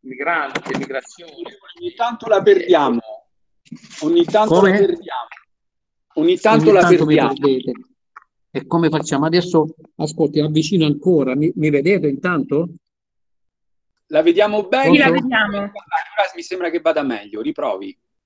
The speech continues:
Speaker 1: Beh, ecco, forse, forse, forse va meglio. Ecco. Io dicevo che arriveranno delle proposte, queste proposte arriveranno purtroppo in ritardo dovuto, diciamo, al lockdown, dovuto a questa pandemia.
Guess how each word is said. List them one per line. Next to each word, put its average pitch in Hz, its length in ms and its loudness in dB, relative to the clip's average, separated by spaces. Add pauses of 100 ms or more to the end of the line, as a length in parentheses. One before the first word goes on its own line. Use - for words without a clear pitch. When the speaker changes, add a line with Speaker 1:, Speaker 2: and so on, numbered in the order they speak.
(440)
Speaker 1:
Beh, 156 320 -4
ecco, 156 260 -4
forse, 156 540 -2 (320)
forse, 165 600 0
forse 160 300 -4
va 135 140 -4
meglio. 120 500 -8 (240)
Ecco. - 380 -10 (260)
Io 226 160 4
dicevo 190 360 2
che 175 120 0
arriveranno 180 460 2
delle 170 260 -2
proposte, 170 640 0
queste 151 260 -4
proposte 170 680 -2 (300)
arriveranno 147 840 -2
purtroppo 190 380 -4
in 156 60 -2
ritardo 160 380 -2
dovuto, 151 560 0
diciamo, 139 380 -6
al 139 80 -4
lockdown, 151 800 -2
dovuto 139 340 -4
a 127 60 -6
questa - 260 -10
pandemia. 143 640 0